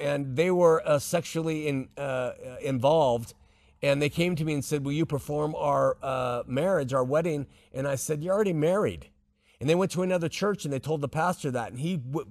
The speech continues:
he went ballistic. "That guy McCraney's a heretic." They were married. They're acting like a married couple. They were married. And I ultimately did perform the ceremony for them because the other pastor wouldn't, because they were living in sin.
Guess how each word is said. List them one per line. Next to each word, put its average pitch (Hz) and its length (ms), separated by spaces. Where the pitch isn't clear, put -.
he 170 100
went 165 240
ballistic. 160 680
"That 233 200
guy 226 180
McCraney's 202 580
a 156 100
heretic." 147 680
They 170 240
were 220 180
married. 208 640
They're 185 240
acting 233 440
like 247 180
a 202 60
married 151 360
couple. 156 540
They 165 300
were 202 200
married. 233 280
And 151 200
I 165 200
ultimately 196 500
did 175 300
perform 170 400
the 147 80
ceremony 185 560
for 120 240
them 127 300
because 143 260
the 143 80
other 226 180
pastor 143 420
wouldn't, 185 280
because 139 280
they 156 100
were 143 120
living 175 320
in 143 120
sin. 185 400